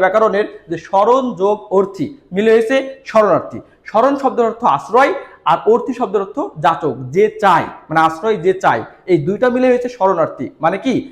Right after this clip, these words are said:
যারা আশ্রয় চায় তাদেরকে আমরা শরণার্থী বলবো।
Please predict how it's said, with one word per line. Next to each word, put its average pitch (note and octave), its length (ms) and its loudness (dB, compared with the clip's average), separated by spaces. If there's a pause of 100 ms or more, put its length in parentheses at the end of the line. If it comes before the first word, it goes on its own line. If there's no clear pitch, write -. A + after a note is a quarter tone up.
(200)
যারা F3 180 6 (360)
আশ্রয় G3+ 400 -2
চায় A3+ 240 2
তাদেরকে E3+ 320 -2
আমরা G#3 140 2 (360)
শরণার্থী A#3 480 0
বলবো। B2 160 -6